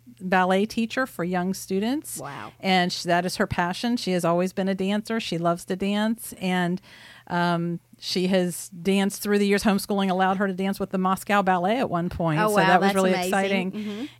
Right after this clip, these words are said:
Speaker 1: And she's getting married soon. She's getting married next Saturday. <laughs>
Speaker 2: Oh,
Speaker 1: So
Speaker 2: wow.
Speaker 1: that's
Speaker 2: Busy mama.
Speaker 1: Yes, we are, we are
Speaker 2: <laughs>
Speaker 1: busy, uh, with wedding stuff at our house right now. And then my son, who is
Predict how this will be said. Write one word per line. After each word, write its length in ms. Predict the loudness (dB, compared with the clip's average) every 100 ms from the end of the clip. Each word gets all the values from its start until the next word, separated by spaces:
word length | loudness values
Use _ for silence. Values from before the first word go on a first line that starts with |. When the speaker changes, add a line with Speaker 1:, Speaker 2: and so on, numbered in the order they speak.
| -4
Speaker 1:
And 400 | 0 2 0 -2
she's 440 | -2 0 0 -4
getting 360 | -2 2 4 4
married 340 | 6 6 4
soon. 320 | 2 4 4 4
She's 140 | 2
getting 220 | 2 4
married 380 | 4 4 0 0
next 280 | 0 0 -4
Saturday. 440 | -4 -4 -2 -4 0
<laughs> 40 |
Speaker 2:
Oh, 260 | 6 8 8
Speaker 1:
So 40 | 6
Speaker 2:
wow. 380 | 6 8 8 6
Speaker 1:
that's 100 | 4
Speaker 2:
Busy 320 | 2 0 0
mama. 320 | 2 2 2
Speaker 1:
Yes, 480 | 4 4 2 0 0
we 200 | 2 2
are, 320 | 4 4 2
we 160 | -2 -2
are 140 | 0
Speaker 2:
<laughs> 80 | 2
Speaker 1:
busy, 640 | 2 2 2 4 6 4
uh, 240 | 6 6 6
with 140 | 4
wedding 340 | 4 4 4 0
stuff 300 | 2 0 2
at 60 |
our 100 | -2
house 280 | -2 -4 -4
right 140 | -6 -4
now. 280 | -4 -4 -8 -14 -20 -12 0
And 140 | 4
then 120 | 6 6
my 140 | 4
son, 420 | 2 4 6 6
who 320 | 4 4 4 2
is 680 | 2 2 2 -2 -6 -16